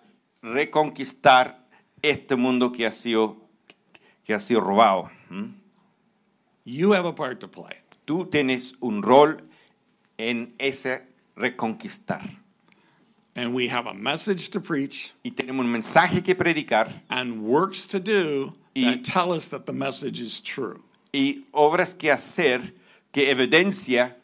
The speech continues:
Speaker 1: que el mensaje es verdadero.
Speaker 2: You know, I remember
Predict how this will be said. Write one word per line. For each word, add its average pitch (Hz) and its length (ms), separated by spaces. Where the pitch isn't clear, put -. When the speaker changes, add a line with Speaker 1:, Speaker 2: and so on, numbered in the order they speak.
Speaker 1:
que 147 100
el 123 60
mensaje 131 460
es - 80
verdadero. 120 500
Speaker 2:
You 110 160
know, 127 120
I 120 80
remember 120 440